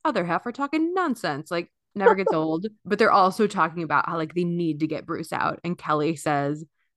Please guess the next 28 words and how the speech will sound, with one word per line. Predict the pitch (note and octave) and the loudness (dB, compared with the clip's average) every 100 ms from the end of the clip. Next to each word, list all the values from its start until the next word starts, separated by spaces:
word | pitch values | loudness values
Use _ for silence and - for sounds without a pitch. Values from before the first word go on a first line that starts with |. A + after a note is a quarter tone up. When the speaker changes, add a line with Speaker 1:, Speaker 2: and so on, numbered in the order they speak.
| _ | _
Speaker 1:
"Bruce | - F3+ F3 | 0 0 0
has | D#3+ | -4
been | E3 | -4
trying | E3+ D3 | -4 -6
to | D#3 | -6
control | E3 - C4 B3 | -8 0 2 4
me." | A#3 A3 G#3+ G#3 _ _ | 4 2 0 -4 _ _
She's | - F3 | -8 -4
very | E3+ E3 | 0 2
aware | E3 D#3+ D#3 D#3 | 2 2 0 0
of, | |
like, | D3+ D3+ - - | -2 -6 -8 -4
her | G3 E3+ E3 D3+ D3+ - | 2 4 6 4 0 -4
proximity | - F#3 - - F3+ E3 D#3+ | -2 -2 -2 0 2 4 2
to | D#3 D#3+ | 0 -2
Bruce | D3+ D3+ D3 D3+ - - | 0 0 -2 -6 -14 -10
and | F#3 E3 | -4 -4
the | |
fact | D#3 C#3+ | -4 -6
that | - - | -8 -8
he | - E3+ | -4 0
needs | E3+ F3+ - | 2 0 0
to | A3+ | -2
go, | D#3 C#3+ E3+ G3+ G#3 D3 D3 - - - - | -2 0 4 6 4 2 -4 -16 -20 -16 -4
which | F3 F3+ - - - - | -2 -2 -4 -14 -14 -16
the | D3 E3 | -4 -2
dead | E3 E3 | 0 0
horse, | F3 A3 E3+ F3 - - | 0 0 0 -4 -12 -18